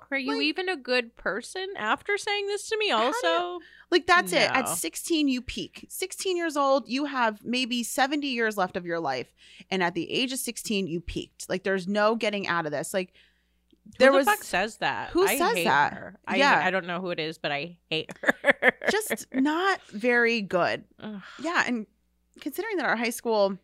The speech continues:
Speaker 2: I think later on, so the years that I was there, our whole high school is under construction. It was
Speaker 1: Oh,
Speaker 2: like
Speaker 1: yeah.
Speaker 2: a war zone.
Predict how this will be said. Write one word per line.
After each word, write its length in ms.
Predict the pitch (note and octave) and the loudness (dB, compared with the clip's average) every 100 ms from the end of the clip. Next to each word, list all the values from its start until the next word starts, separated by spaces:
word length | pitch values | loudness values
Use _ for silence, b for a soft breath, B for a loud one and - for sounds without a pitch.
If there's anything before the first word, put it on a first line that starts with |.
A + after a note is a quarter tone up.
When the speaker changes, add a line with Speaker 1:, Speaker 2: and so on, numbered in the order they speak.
| _ _ | _ _
Speaker 2:
I 40 | C4+ | -10
think 200 | A4 E4 | -8 -2
later 300 | A#3+ A#3 G#3+ | 2 4 6
on, 240 | A3 A3 | 6 4
so 180 | G#3+ A3 | 0 -6
the 100 | G#3 | -4
years 280 | B3 D4 A4 | -2 0 0
that 80 | D4 - | 0 0
I 140 | F#3+ | 0
was 140 | G#3 | 0
there, 260 | A3+ A#3 - | 0 0 4
our 160 | G3 G3 | 2 2
whole 220 | - F4 | -2 -4
high 140 | A3 | -4
school 160 | - F#3+ | -4 -4
is 40 | - | -4
under 180 | F3 | -4
construction. 600 | E3+ D#3 D#3 D#3+ - D3 - | -4 -4 -4 -4 -6 -10 -6
It 60 | G3+ | 0
was 100 | G3 | 2
Speaker 1:
Oh, 40 | |
Speaker 2:
like 80 | A3 | 2
Speaker 1:
yeah. 40 | G#3+ | 2
Speaker 2:
a 20 | |
war 160 | G3+ G3+ | 2 2
zone. 320 | E3+ C3+ | 0 -4